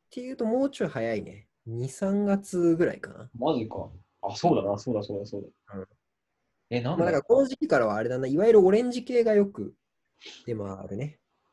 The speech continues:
Speaker 2: なるほど。
Speaker 1: うん。
Speaker 2: 海外育ちだからな、俺。
Speaker 1: あれ、ちょっと待って。<laughs> あれ、ちょっと待ってよ。日本に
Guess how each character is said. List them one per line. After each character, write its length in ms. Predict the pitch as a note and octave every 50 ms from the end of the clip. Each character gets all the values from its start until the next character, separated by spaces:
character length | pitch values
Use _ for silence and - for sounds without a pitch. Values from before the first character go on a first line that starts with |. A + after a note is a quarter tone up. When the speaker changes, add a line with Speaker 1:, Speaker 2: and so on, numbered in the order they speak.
| -
Speaker 2:
な 120 | B2+ B2 B2+
る 80 | C3+
ほ 120 | C3 C#3 C3+
ど。 340 | B2+ A#2+ A#2 B2 - _ _ _ _ _ _ _ _ _ -
Speaker 1:
う 60 | G2+ F2+
ん。 240 | F2 F2 E2 - _ _ _ _ _ _ _ _ _ _ _ _ _ _ _ _ _ _
Speaker 2:
海 220 | _ - C3+ C3 C3
外 140 | C#3 C#3+ C#3+
育 180 | D3+ D3+ C#3
ち 80 | B2+ G#2+
だ 80 | G#2
か 60 | G2+ G2
ら 80 | G2
な、 180 | G#2 G#2 G#2+ G#2
俺。 300 | G#2 G#2 G#2 - - _ - - - - _ _ _ _ _ _ _ _ _ _ _ _ _ _ _ _ _ _ _ _ _ _ _ _ _ -
Speaker 1:
あ 100 | B2 A#2+
れ、 80 | G#2
ち 220 | - - - - C3+
ょ 20 |
っ 40 | A2+
と 40 | -
待 100 | - -
っ 40 | _
て。 60 | _ _ _ _ _ _ - - - - - - E3 - - G3+ G3 - - - - - - - - - -
<laughs> 60 | -
あ 40 | A#2
れ、 100 | B2 C#3 C#3+
ち 160 | _ - _ _
ょ 40 | -
っ 20 | -
と 20 |
待 40 | _
っ 20 | -
て 60 | -
よ。 100 | - - - - - A4 - - - - - - - - - _ _ _ _ _ - - C#4 - - - -
日 60 | A#2+
本 120 | C#3 F3
に 60 | E3+